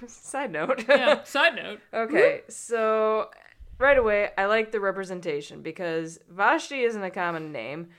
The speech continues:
Speaker 2: Uh, her art teacher that we meet isn't white. We're
Speaker 1: Nice.
Speaker 2: focusing on two girls, or
Speaker 1: Mm-hmm.
Speaker 2: women.
Speaker 1: Who are having a
Speaker 2: Well,
Speaker 1: conversation
Speaker 2: yeah.
Speaker 1: about something other than men.
Speaker 2: Yeah.
Speaker 1: Yeah.
Speaker 2: So we're off to a good start.
Speaker 1: Very nice, very nice.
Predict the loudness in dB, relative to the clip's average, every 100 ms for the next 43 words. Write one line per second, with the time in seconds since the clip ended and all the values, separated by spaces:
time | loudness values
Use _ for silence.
0 | _ _ _ -4 0 0 -4 -6 -4 -2
1 | 0 2 2 0 -8 -8 -6 -4 -4 -4
2 | -6 -6 -6 -8 _ -6 -4 -4 -8 -8
3 | -4 -2 -4 -10 _ _ -10 -2 0 0
4 | -4 -2 -2 -2 -4 -6 _ _ -4 0
5 | 2 2 2 2 0 -4 -6 -12 -12 -12
6 | -4 -2 2 0 0 -6 0 2 2 2
7 | 2 2 0 -2 -2 -2 -6 -10 _ _
8 | _ _ -10 -2 0 0 -6 -6 -6 -6
9 | -10 -10 -6 -6 -8 _ _ -2 2 2
10 | 0 -6 -4 -4 -4 4 6 6 2 -4
11 | -4 0 6 6 6 4 2 2 0 -2
12 | -4 -4 -2 -2 -4 -4 -10